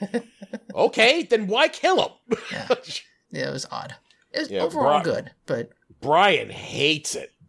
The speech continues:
Speaker 2: Thinks Discovery's better. He's like, "They ruined the character of Picard," and I'm like, "Well, I don't know if they ruined." There were some moments where I was like, "Why is Picard abandoning all these people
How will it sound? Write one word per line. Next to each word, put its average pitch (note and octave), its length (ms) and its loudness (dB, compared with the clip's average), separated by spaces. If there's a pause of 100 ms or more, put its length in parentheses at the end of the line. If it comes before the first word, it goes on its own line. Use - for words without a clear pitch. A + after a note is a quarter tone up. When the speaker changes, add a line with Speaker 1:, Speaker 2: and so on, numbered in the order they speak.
Speaker 2:
Thinks C#3+ 180 -2
Discovery's F2+ 560 -2
better. C#2+ 320 -14 (240)
He's E3 180 0
like, C#3+ 160 -2
"They G#3 140 0
ruined G3+ 480 4
the D3 60 -6
character F#3+ 560 2
of - 100 -8
Picard," F3+ 580 4
and A2 100 -6
I'm G2+ 140 -4
like, G#2 260 -4
"Well, C#4+ 520 2 (520)
I - 60 2
don't G#2+ 120 2
know G#2 40 2
if F#2 80 0
they D#2+ 120 -2
ruined." G#2 440 0 (240)
There D4+ 140 4
were B3+ 80 4
some A3 260 2
moments D#3+ 340 2
where C3+ 60 2
I B2 40 4
was A2 80 0
like, A2+ 120 0
"Why F#3 200 0
is F4 100 -8
Picard A3+ 340 0
abandoning G2+ 560 -2
all F2+ 140 -2
these E2+ 160 -10
people D3+ 260 -2